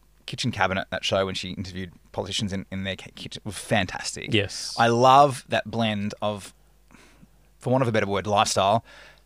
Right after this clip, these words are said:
Speaker 1: and news. Like, personality and news is so important.
Speaker 2: Yeah.
Speaker 1: Because
Speaker 2: And it was disarming for,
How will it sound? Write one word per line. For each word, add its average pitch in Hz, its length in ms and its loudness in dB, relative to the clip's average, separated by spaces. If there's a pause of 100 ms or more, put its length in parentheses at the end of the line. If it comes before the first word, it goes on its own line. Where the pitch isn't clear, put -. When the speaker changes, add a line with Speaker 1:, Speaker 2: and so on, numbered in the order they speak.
(160)
Speaker 1:
and 117 300 4 (140)
news. 110 480 -2 (100)
Like, - 220 -2
personality 113 680 6
and 104 120 0
news 101 240 0
is 107 100 -2
so 113 140 2
important. 113 440 -2
Speaker 2:
Yeah. 120 280 4
Speaker 1:
Because 147 140 2
Speaker 2:
And 160 60 10
it 208 60 8
was 233 120 6
disarming 185 540 6
for, 147 160 0